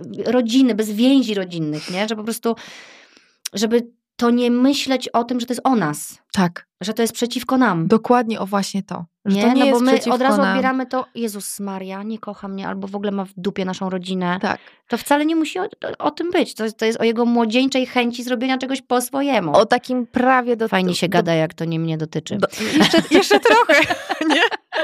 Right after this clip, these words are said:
Speaker 1: Ja już
Speaker 2: Ale
Speaker 1: się wolę
Speaker 2: już jest tak,
Speaker 1: przygotować.
Speaker 2: wiesz, ja już jestem na tym etapie, że, y,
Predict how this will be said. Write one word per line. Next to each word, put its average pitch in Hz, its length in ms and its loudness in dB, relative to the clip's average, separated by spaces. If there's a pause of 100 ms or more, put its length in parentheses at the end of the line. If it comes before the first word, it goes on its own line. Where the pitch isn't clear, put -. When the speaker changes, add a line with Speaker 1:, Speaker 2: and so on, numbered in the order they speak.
(540)
Speaker 1:
Ja 381 160 -8
już 392 80 0
Speaker 2:
Ale 285 180 4
Speaker 1:
się 285 60 4
wolę 359 140 6
Speaker 2:
już 554 180 4
jest 339 200 4
tak, 254 100 4
Speaker 1:
przygotować. - 220 2
Speaker 2:
wiesz, 294 220 2 (200)
ja 269 120 4
już 285 100 0
jestem 269 200 -6
na 262 100 0
tym 254 140 -4
etapie, 247 400 0
że, 233 260 4
y, 214 380 -2